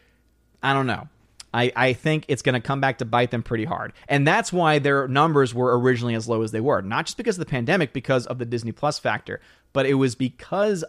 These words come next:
of, and this is just my opinion, it was because of the Fast Nine movie doing as well as it did, doing much better than anyone, I think, could have possibly ever expected it to, that I think that's the reason why they are, at this point, in my opinion,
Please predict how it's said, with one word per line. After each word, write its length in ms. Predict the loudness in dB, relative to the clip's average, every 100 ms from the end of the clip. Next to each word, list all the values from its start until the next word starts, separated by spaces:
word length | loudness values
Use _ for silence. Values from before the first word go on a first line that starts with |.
| -2
of, 320 | 2 2 0
and 440 | -10 _ _ -10
this 80 | -8
is 40 |
just 140 | -6 -6
my 100 | -6
opinion, 460 | -2 -2 -2 -6 -10 _ _ _ _ -4
it 180 | 0
was 120 | 0 0
because 340 | -2 2 2
of 80 | 2
the 60 |
Fast 320 | 0 2 2 0
Nine 500 | 2 2 2 0 -6 _ _
movie 360 | 2 4 4
doing 260 | 2 2 2
as 100 | 2
well 200 | 2 2
as 100 | 2
it 160 | -2 2
did, 380 | 2 2 -2 -8 _ -20 -2
doing 340 | 0 2 0
much 380 | -2 0 -2 2
better 160 | 2 4
than 100 | 2
anyone, 360 | 0 0 -4 -8 -8
I 80 |
think, 280 | -4 -4 -6
could 120 | -4
have 160 | -4 -4
possibly 600 | -16 -12 -8 -6 -2 -2 -4 _
ever 260 | -2 0 -4
expected 420 | 0 0 0 -2
it 100 | -4
to, 260 | -2 -4 -6 _ _ _ -2
that 220 | -2 0
I 80 | 0
think 160 | 0 2
that's 240 | 2 2
the 60 | 0
reason 180 | 0 2
why 200 | 2 2
they 200 | 0 2
are, 240 | 0 -4
at 140 | -8 -2
this 160 | -2
point, 220 | 0 -4 -2
in 60 |
my 120 | 2
opinion, 300 | 2 0 -4